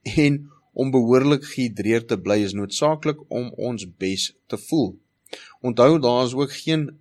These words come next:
magiese aantal glase om elke dag te drink nie, maar om aandag te gee aan jou liggaam se seine is 'n goeie manier om op die regte pad te bly.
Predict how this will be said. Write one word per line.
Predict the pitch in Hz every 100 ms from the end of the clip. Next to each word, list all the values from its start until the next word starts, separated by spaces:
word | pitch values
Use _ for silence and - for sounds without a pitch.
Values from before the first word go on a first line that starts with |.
| 90 -
magiese | - 101 107 117 - 135 135 -
aantal | 117 113 113
glase | 104 - 117 110 117 107
om | 101
elke | 110 - 101
dag | 95 101
te | - 98
drink | 110 127 127
nie, | 127 120 - _ _ -
maar | 98 113 123 101 -
om | - 113 123
aandag | 143 147 147
te | 135
gee | - 135
aan | 127
jou | 101
liggaam | 95 98 117 113
se | - 90
seine | - 123 135 131 - _ _ -
is | -
'n | 98
goeie | - - 156 151
manier | 120 95 98 101 95 - -
om | 101
op | 92 127
die | 110
regte | 90 92 - 113
pad | - 80 78 - _ _
te | -
bly. | - 92 76